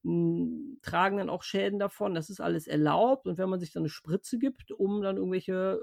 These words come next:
äh, Defizite, die jemand, äh, wo jemand anders einen Vorteil von der Natur bekommen hat, wieder auszugleichen, ähm, dann sei das doch eigentlich gar kein Fairness-Problem. Und ich, ich weiß nicht, ich fand das, ich würd das jetzt nicht unterschreiben, was er gesagt hat, aber ich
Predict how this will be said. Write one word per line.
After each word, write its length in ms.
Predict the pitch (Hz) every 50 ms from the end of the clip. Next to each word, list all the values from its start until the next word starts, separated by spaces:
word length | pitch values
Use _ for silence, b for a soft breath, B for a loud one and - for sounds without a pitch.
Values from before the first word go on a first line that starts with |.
| -
äh, 120 | 170 175 165
Defizite, 920 | 156 190 185 - 208 - _ - - 220 208 - - 226 226 226 233 226 b b b b b _
die 120 | - 180 175
jemand, 300 | 180 180 180 175 - -
äh, 160 | - - - - - - - - - _ -
wo 180 | - 180 185 185
jemand 260 | 185 180 175 165 -
anders 200 | 170 175 190 -
einen 80 | - 165
Vorteil 300 | - - 185 185 196 185
von 140 | - - 175
der 100 | 170 160
Natur 280 | 160 156 - 202 190 196
bekommen 320 | 226 - - 214 208 208
hat, 120 | 208 -
wieder 200 | - 170 160 -
auszugleichen, 840 | - - - - - 233 214 220 220 220 - - 233 - - 254 240 b b b b b b b _ -
ähm, 260 | 185 196 202 214 - -
dann 140 | 180 165
sei 160 | 156 151 139 170
das 120 | 220 214
doch 140 | - 175 -
eigentlich 220 | 160 165 160 160
gar 100 | - 165
kein 160 | 156 190 185
Fairness-Problem. 840 | - - 233 233 233 185 156 - - - - 156 156 151 151 151 147 147
Und 180 | 151 156 -
ich, 180 | 160 - - -
ich 180 | - - - -
weiß 220 | - 339 320 -
nicht, 160 | 160 151 -
ich 80 | - -
fand 260 | - 202 214 233 233
das, 280 | 220 208 - - - - b b b b _
ich 60 | - 190
würd 100 | 208 226
das 100 | 202 190
jetzt 160 | 202 185 -
nicht 140 | 214 - 202
unterschreiben, 560 | 180 - 170 160 - - 160 - 339 370 370
was 160 | 277 - -
er 100 | 175 156
gesagt 380 | 160 156 160 180 226 240 - -
hat, 140 | 294 285
aber 160 | 269 233 233 226
ich 200 | - - -